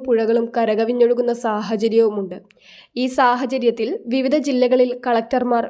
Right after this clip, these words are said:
വിദ്യാഭ്യാസ സ്ഥാപനങ്ങൾക്ക് അവധി പ്രഖ്യാപിച്ചിരിക്കുകയാണ്. വിദ്യാഭ്യാസ സ്ഥാപനങ്ങൾ,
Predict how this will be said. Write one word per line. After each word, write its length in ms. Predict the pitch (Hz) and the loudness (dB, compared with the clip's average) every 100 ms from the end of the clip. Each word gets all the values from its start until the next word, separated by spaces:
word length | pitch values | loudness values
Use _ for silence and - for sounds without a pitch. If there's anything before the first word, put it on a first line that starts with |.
| 220 | -6
വിദ്യാഭ്യാസ 480 | 190 226 240 247 269 262 | 0 2 2 0 -4 -4
സ്ഥാപനങ്ങൾക്ക് 760 | 262 226 226 240 247 196 202 208 - - - - | -4 -2 0 2 2 0 -2 -4 -8 -20 -8 0
അവധി 260 | 240 240 254 254 | 0 0 -2 -2
പ്രഖ്യാപിച്ചിരിക്കുകയാണ്. 1120 | 226 - 247 226 220 233 233 247 226 185 202 _ _ 254 | -2 0 0 0 -2 -4 -2 0 0 -2 -10 _ _ -12
വിദ്യാഭ്യാസ 480 | 226 269 269 294 330 330 | -2 0 2 0 0 0
സ്ഥാപനങ്ങൾ, 540 | 302 269 254 262 262 | 2 2 2 0 0